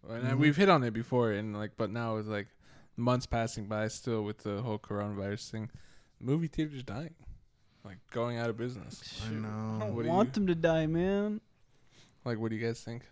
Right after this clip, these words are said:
Speaker 3: Fudge.
Speaker 2: <sighs> I don't want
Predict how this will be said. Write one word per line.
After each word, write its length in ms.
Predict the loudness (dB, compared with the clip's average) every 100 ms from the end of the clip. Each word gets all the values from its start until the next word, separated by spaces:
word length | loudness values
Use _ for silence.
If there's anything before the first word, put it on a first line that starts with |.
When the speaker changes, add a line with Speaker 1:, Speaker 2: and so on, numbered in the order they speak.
| -16
Speaker 3:
Fudge. 840 | -6 0 4 4 2 -4 -12 -18 _ _ _ _ _ _ _ _ _ _ _ _ _ _ -20 -20 -20 -20 -20 -20 -18 -18 -18 -18 -10
Speaker 2:
<sighs> 720 | -4 -2 -2 -4 -8 -12 -10
I 460 | -2 0 2 2 2 -2 -6 -10 -14 -4
don't 260 | -2 -2 -2
want 300 | -2 -4